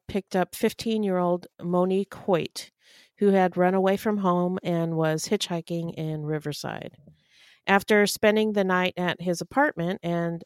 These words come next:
actually having consensual sex, Alcala asked if she would pose for photographs for him. He said he would pay her, and she agreed. He took her up into the mountains around Los Angeles,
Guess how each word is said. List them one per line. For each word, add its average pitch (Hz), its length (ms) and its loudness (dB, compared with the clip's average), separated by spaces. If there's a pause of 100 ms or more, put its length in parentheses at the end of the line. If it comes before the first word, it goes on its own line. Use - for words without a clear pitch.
(120)
actually 180 420 -4
having 190 360 -2
consensual 180 720 0
sex, - 720 -4
Alcala 233 500 8
asked 220 360 4
if 208 80 0
she - 200 -2
would 196 200 0
pose 190 440 2
for 180 400 -2
photographs 151 680 -4
for 147 160 -6
him. 139 280 -8 (840)
He 220 200 0
said 208 360 4
he 202 460 -4
would 196 260 -2
pay 370 240 2
her, 180 220 2
and 180 320 0
she 160 240 -4
agreed. 151 520 -8 (500)
He 190 120 -2
took - 260 -4
her 185 200 0
up - 260 0
into 220 320 -2
the 202 80 -4
mountains 160 500 -4
around 180 320 0
Los 160 280 -2
Angeles, 143 560 -4